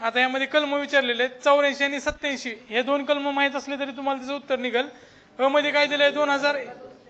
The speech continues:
एकोणीसशे एक्क्याण्णवच्या जनगणनेऐवजी <clears throat> दोन हजार एकची जनगणनेचा आधार कधी घेतला आपण, सत्त्याऐंशी वया घटनादुरुस्तीने घेतला आणि जी मुदत आहे ते दोन हजार सव्वीस पर्यंत वाढवली, पण त्यावेळेस आधार काय सांगितला होता,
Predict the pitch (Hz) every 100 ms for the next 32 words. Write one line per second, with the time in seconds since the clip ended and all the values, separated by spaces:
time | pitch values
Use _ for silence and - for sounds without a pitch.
0 | - - - - - - - - _ _
1 | 262 269 302 - 285 320 294 285 285 294
2 | 285 277 285 277 269 294 285 - 202 -
3 | - - _ 262 277 277 285 285 269 269
4 | 302 285 285 277 269 262 254 226 277 277
5 | 277 269 262 269 277 294 294 285 247 277
6 | 269 277 247 247 247 233 247 247 226 190
7 | 160 - - - - - 220 254 254 294
8 | 285 294 302 294 262 262 294 285 285 294
9 | 302 311 294 302 302 302 294 277 214 233
10 | 233 277 269 254 277 294 294 269 285 285
11 | 277 269 302